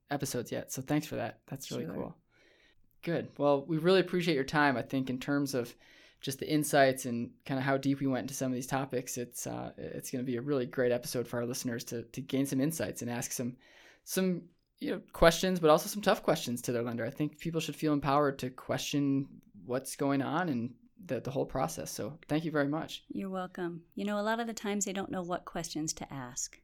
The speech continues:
Speaker 1: Yeah.
Speaker 2: And so that's when I spend a lot of time making sure that they understand. And then what I always say is, we've gone through all kinds of things. When you're, when you go home and your mind turns to mush,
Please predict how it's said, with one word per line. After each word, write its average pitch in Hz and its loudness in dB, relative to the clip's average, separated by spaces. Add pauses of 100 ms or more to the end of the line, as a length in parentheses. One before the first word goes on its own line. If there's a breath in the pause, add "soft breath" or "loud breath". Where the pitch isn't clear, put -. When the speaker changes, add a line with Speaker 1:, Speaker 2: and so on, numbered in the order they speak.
(320)
Speaker 1:
Yeah. 123 -4 (280)
Speaker 2:
And 170 -4
so 165 -4
that's 165 -6
when 175 -2
I 165 0
spend 165 -4
a 160 -4
lot 151 -6
of 156 -6
time 156 -2 (160)
making 180 -2
sure 165 -6
that 160 -4
they 151 -2
understand. 147 -6 (720 soft breath)
And 170 -2
then 175 0
what 170 -2
I 170 0
always 170 -2
say 170 0
is, 156 0 (640 soft breath)
we've 175 -2
gone 190 2
through 185 -4
all 180 -2
kinds 185 -2
of 165 -6
things. 143 -4 (220)
When 180 -4
you're, 175 -6 (300)
when 190 -2
you 185 -4
go 240 0
home 240 -2 (140)
and 180 -2
your 175 -2
mind 165 -2
turns 208 -4
to 277 -2
mush, 165 -4